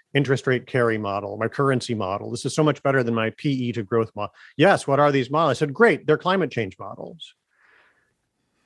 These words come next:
And we should be using them because they have, they're extremely robust, they've done very well, and they tell us a lot about what's coming." And some people were excited to learn about that, and lots of people were like, "Well, that's a dirty trick."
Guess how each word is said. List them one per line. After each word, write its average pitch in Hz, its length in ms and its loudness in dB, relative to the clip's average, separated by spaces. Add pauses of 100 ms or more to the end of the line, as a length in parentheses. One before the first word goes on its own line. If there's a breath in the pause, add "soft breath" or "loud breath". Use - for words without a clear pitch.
(560)
And 139 340 2
we 131 280 -2
should 160 180 2
be 175 80 4
using 180 340 4
them 127 340 -12 (180)
because 143 440 2 (240)
they 139 220 4
have, 139 440 0
they're 139 140 4
extremely 156 400 4
robust, 151 520 4
they've 120 220 -2 (140)
done 147 180 2
very 143 220 4
well, 143 300 6
and 139 200 0
they 143 120 0
tell 165 260 2
us 143 100 0
a 147 40 -4
lot 127 200 2
about 127 220 0
what's 120 180 -6
coming." 135 500 -4 (1160 soft breath)
And 135 340 2 (180)
some 175 200 2
people 160 220 4
were 139 180 4
excited 127 500 0
to 147 160 0
learn 135 240 0
about 135 280 0
that, 143 160 4
and 175 100 4
lots 147 180 2
of - 60 -16
people 143 140 -2
were 143 80 2
like, 135 180 2
"Well, 139 120 4
that's 156 140 4
a 143 60 -4
dirty 123 260 2
trick." 117 280 -6